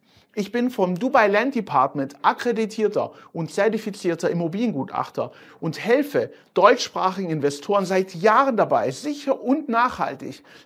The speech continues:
in Dubai zu investieren. Versicherungen, Finanzierung, Standortauswahl, das sind Bausteine, aber der entscheidende Unterschied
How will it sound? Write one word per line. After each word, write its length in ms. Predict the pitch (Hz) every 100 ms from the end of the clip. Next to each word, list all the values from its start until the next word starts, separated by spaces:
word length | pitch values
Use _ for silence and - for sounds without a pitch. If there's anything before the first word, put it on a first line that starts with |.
| -
in 180 | 202
Dubai 360 | 190 147 131 127
zu 160 | 131 135
investieren. 680 | 131 123 - 165 147 - - _ _ _
Versicherungen, 680 | - 170 240 240 147 135 131
Finanzierung, 760 | - 131 151 151 220 247 143 123
Standortauswahl, 880 | - 214 220 147 - 131 - 117 - - - -
das 220 | 190 220
sind 420 | 226 214 - -
Bausteine, 680 | 175 302 - - 131 156 147
aber 200 | 156 160
der 180 | 160 139
entscheidende 720 | 165 - 196 233 277 302 226
Unterschied 560 | 262 285 185 - 123